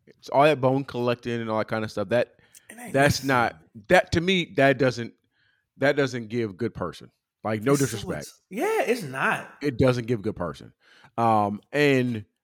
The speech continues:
Speaker 1: to me, again, to that same point is, like, why would you, if you're my friend, Joshua,
Speaker 2: Yep.
Speaker 1: why would I be collecting bones anyway?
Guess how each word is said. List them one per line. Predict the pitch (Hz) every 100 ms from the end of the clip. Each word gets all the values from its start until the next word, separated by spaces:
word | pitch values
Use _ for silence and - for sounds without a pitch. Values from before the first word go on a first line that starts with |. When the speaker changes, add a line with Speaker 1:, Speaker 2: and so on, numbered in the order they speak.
| _ _ _ _
Speaker 1:
to | -
me, | 156 180 214 -
again, | 131 160 175 135
to | 175
that | 156 147
same | - 170 170 156 123 120 _ _ _
point | - 170 147
is, | 127 113 - -
like, | 120 - - -
why | - 110 107 123
would | 135 143 -
you, | 135 123 107 _ _ _ _
if | 147 123
you're | 131 185
my | 156 143
friend, | - 131 80 76 _ _ _ 98
Joshua, | 90 92 139
Speaker 2:
Yep. | - - _ _ _ _ -
Speaker 1:
why | 110 147
would | 151
I | 135
be | 135
collecting | - 135 123
bones | 110 113 110
anyway? | 113 98 65